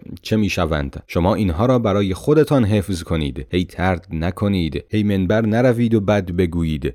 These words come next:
منبر بروید و نصیحت کنید، نه منبر بروید و فحش بدهید. فحش هم چیز شد در عالم، نصیحت کنید اینها را. شما بخواهید این جناح بزرگ را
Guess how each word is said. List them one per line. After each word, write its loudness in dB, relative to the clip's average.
منبر 0
بروید 2
و 4
نصیحت -2
کنید، 2
نه 2
منبر 4
بروید 2
و 2
فحش 0
بدهید. -2
فحش 0
هم 0
چیز 0
شد 0
در 2
عالم، 2
نصیحت -2
کنید 4
اینها 4
را. 2
شما 4
بخواهید 2
این 4
جناح 2
بزرگ 2
را 2